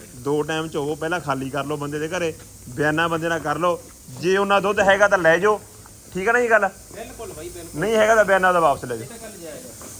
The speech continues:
Speaker 1: ਤੁਸੀਂ ਪੈਸੇ ਲਾਉਣੇ ਆ ਜਿਹੜੇ ਕਹਿੰਦੇ ਵੀ ਚੋ ਕੇ ਲੈਣੀ ਆ ਅਸੀਂ, ਚੋ ਕੇ ਫਿਰ ਤੁਹਾਨੂੰ ਇੱਥੇ ਝੋਟੀਆਂ
Speaker 2: ਪਤਾ ਕੀ ਗੱਲ ਆ
Speaker 1: ਮਿਲਣੀਆਂ।
Speaker 2: ਬਾਈ, ਫਿਰ ਤੋਂ ਮੈਂ ਕੋਈ ਘੱਟ ਹੈਗਾ ਸੌ ਰੁਪਏ ਨਹੀਂ ਦੇਣਾ, ਠੀਕ ਆ ਨਾ? ਉਹ ਵੀ ਕੱਢ ਦਿੰਦਾ ਅਗਲਾ।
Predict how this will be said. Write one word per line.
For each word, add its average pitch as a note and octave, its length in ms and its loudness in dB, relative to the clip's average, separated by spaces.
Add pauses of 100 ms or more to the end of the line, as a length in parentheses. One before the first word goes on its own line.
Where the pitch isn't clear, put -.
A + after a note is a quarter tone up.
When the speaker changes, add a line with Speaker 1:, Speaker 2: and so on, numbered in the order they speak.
(140)
Speaker 1:
ਤੁਸੀਂ F#3+ 160 -4
ਪੈਸੇ F#3+ 380 0
ਲਾਉਣੇ F3 300 2
ਆ F#3 40 0
ਜਿਹੜੇ G3 140 -2
ਕਹਿੰਦੇ G#3 200 -4
ਵੀ C4 80 -4 (100)
ਚੋ G#3 140 0
ਕੇ F#3+ 140 -2
ਲੈਣੀ F#3 260 -2
ਆ F#3 80 -2
ਅਸੀਂ, F3+ 160 -4 (560)
ਚੋ G#3+ 160 4
ਕੇ G#3 120 2
ਫਿਰ G3+ 120 2
ਤੁਹਾਨੂੰ G3 220 -2
ਇੱਥੇ F#3+ 160 -2
ਝੋਟੀਆਂ F#3+ 280 -4
Speaker 2:
ਪਤਾ C4 100 -6
ਕੀ C4 60 -4
ਗੱਲ C4 80 -6
ਆ B3+ 40 -8
Speaker 1:
ਮਿਲਣੀਆਂ। - 0 -
Speaker 2:
ਬਾਈ, B3+ 120 -8
ਫਿਰ B3 140 -12
ਤੋਂ A#3+ 240 -10
ਮੈਂ G#3+ 240 -8
ਕੋਈ A3+ 120 -14 (120)
ਘੱਟ G#3 220 -10
ਹੈਗਾ G3+ 200 -10
ਸੌ F#3+ 200 -10
ਰੁਪਏ F#3 200 -10
ਨਹੀਂ A3+ 180 -8
ਦੇਣਾ, - 120 -8 (140)
ਠੀਕ A#2 160 -12
ਆ F3+ 40 -10
ਨਾ? F#3+ 60 -14 (140)
ਉਹ F#3+ 80 -8
ਵੀ C4+ 80 -10
ਕੱਢ - 200 -4
ਦਿੰਦਾ G3 220 -8
ਅਗਲਾ। A3+ 220 -8